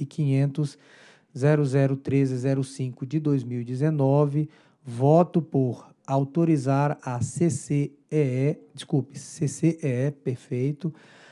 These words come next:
a concluir o acordo com os bancos credores com o pagamento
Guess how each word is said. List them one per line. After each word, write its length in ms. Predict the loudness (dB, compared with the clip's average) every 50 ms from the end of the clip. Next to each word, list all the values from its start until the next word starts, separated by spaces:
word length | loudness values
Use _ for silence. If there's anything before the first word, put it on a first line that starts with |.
| -20 _ _ _ _
a 160 | -2 0 0 0
concluir 640 | 0 0 0 0 0 2 2 4 6 6 6 6
o 140 | 6 4 2
acordo 600 | 2 0 -4 -4 0 2 2 2 2 0 -4 -4 -6 _ _ _ _ _
com 160 | -4 -2 0
os 140 | 0 0 -2
bancos 480 | -2 -4 -4 -4 -4 -4 -6 -10 -10
credores 640 | -4 -2 -2 0 0 2 4 4 4 4 2 0 -4
com 200 | -6 -2 0 0 0
o 40 |
pagamento 680 | 2 0 0 2 2 0 0 0 0 0 -2 -2 -6